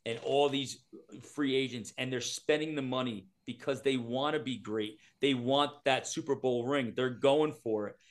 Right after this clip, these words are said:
And I think you have the tale of two franchises when it comes to sports, because you have one team that's okay with being mediocre, and then you've got a team that's like,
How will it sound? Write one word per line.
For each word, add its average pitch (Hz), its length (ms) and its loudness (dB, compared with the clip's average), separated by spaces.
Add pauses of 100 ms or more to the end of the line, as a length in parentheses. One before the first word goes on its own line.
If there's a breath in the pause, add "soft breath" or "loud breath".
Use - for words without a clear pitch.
(120)
And 131 140 -2
I 127 100 4
think 160 340 0
you 143 140 -2
have 143 240 4
the 123 80 0
tale 151 480 4
of - 160 -6
two 165 180 -10
franchises 113 840 -2
when 110 120 -8
it 104 120 -14
comes 120 200 -8
to 110 60 -14
sports, - 600 -4 (340 soft breath)
because 131 480 2
you 127 100 -2
have 123 220 2
one 151 280 0
team 131 300 -6
that's 117 300 -4
okay 123 500 -4
with 135 180 -6
being 143 200 -4
mediocre, 139 680 0 (340 loud breath)
and 131 100 -4
then 143 100 0
you've 156 160 -4
got 151 160 4
a 127 40 -2
team 156 280 -10
that's - 200 -4
like, 117 280 -2